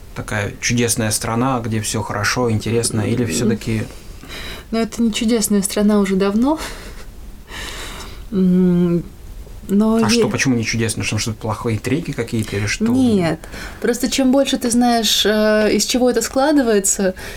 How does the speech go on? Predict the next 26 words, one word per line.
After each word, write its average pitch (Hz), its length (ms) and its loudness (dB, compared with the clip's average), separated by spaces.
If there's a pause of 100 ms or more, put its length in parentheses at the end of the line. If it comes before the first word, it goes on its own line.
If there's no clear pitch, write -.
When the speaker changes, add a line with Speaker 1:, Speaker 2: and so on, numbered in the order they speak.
Speaker 2:
чем 233 180 0
больше 226 200 2
ты 226 80 -2
препарируешь 233 640 2
этот 214 220 0
мир, 240 220 2
э, 185 360 2 (120)
че-, 226 140 2
э, - 380 2
этот 190 260 -2
театральный 190 540 2
мир, 233 260 4
тем 196 280 2 (320)
меньше 226 300 2
он 220 60 4
для 202 120 4
тебя 202 240 4
загадочен 202 520 2
и 190 60 4
чудесен. 185 600 0 (1300)
М, 170 440 -2
все - 160 0
равно, 233 420 2
конечно, 196 380 2
многое 180 440 4
удивляет. 190 680 2